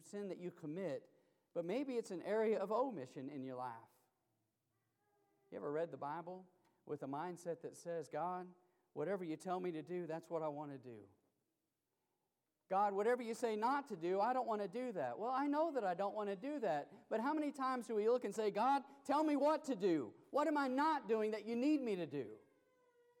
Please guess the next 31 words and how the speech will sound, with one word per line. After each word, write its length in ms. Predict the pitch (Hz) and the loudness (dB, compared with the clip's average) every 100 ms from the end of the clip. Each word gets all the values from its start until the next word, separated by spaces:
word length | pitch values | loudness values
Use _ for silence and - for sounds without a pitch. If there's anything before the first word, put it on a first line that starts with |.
| _ _ _ _ | _ _ _ _
What's 220 | - 170 - | -10 -10 -8
your 100 | 170 | -8
battle? 380 | 160 160 117 107 104 _ _ _ _ _ _ _ _ _ _ | -6 -8 -12 -16 -20 _ _ _ _ _ _ _ _ _ _
What's 200 | 170 202 | -6 -4
your 120 | 214 | -4
next 260 | 185 185 - | -4 -4 -6
battle? 400 | 175 170 135 107 107 _ _ _ _ _ _ _ _ _ _ _ - | -6 -6 -8 -12 -20 _ _ _ _ _ _ _ _ _ _ _ -6
What's 180 | 254 | -4
that 160 | 262 247 | 0 0
area 300 | 220 233 208 | 2 2 0
in 100 | 170 | 0
your 200 | 165 196 | 0 0
life 300 | 185 170 156 | 0 -4 -4
that 100 | 156 | -8
you 120 | 165 202 | -6 -8
need 160 | 202 | -8
to 60 | 156 | -10
shore 380 | 151 185 160 151 | -10 -4 -2 -2
up? 220 | 131 113 _ _ _ _ _ _ _ _ | -4 -8 _ _ _ _ _ _ _ _
That 140 | 233 240 | 0 2
area 320 | 285 302 240 | 4 2 2
in 100 | 208 | 0
your 240 | 220 254 | 0 2
life 320 | 220 190 170 160 | 2 2 0 2
where 160 | 202 | 2
the 100 | 196 | 2
devil 380 | 180 247 277 247 | 2 2 4 4
is 100 | 202 | 2
getting 300 | - 262 247 | 2 0 0
to 100 | 202 | -4
you 360 | 190 170 151 135 | -4 -2 0 -2